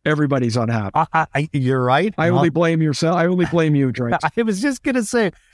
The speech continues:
Speaker 2: and we'll leave it with this because it's the, it's part of the perils of doing the job that I have to do. You remember the, the trade that didn't happen between the Chicago Blackhawks and the Toronto Maple Leafs, whereby Marc-Andre Fleury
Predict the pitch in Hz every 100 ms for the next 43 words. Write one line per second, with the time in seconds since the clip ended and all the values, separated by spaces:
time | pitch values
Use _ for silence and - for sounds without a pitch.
0 | - 196 202 208 214 247 240 220 - 175
1 | 147 147 160 110 - - _ _ _ _
2 | 147 151 143 143 - 139 - 120 - 196
3 | 214 196 175 165 165 139 135 110 135 139
4 | 127 123 113 120 131 127 113 90 117 113
5 | - 101 98 120 196 - _ _ _ _
6 | _ _ 170 208 165 160 156 135 131 -
7 | - 156 151 131 113 147 156 147 104 123
8 | 117 120 120 - 139 131 139 135 131 123
9 | 113 - _ _ _ 143 131 - 147 151
10 | 185 185 156 156 143 156 139 - 139 110
11 | 147 143 127 131 139 127 120 101 139 127
12 | 120 120 117 117 123 139 - 151 127 120
13 | - - 165 151 117 117